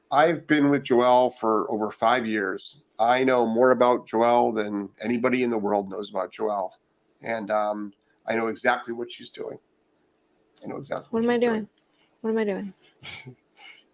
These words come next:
Speaker 1: You are, you are, there,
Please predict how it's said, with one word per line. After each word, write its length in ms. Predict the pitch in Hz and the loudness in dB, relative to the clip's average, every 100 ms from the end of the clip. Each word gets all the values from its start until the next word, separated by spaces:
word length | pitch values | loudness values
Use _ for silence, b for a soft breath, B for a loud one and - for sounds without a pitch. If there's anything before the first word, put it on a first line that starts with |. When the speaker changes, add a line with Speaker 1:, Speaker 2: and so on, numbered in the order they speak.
| _ | _
Speaker 1:
You 280 | 127 123 117 | 0 2 4
are, 300 | 117 120 120 _ _ _ | 2 0 -4 _ _ _
you 140 | 151 143 156 | -2 2 6
are, 300 | 135 117 117 b b b _ _ _ _ _ _ | 6 6 2 b b b _ _ _ _ _ _
there, 260 | 139 131 | 6 6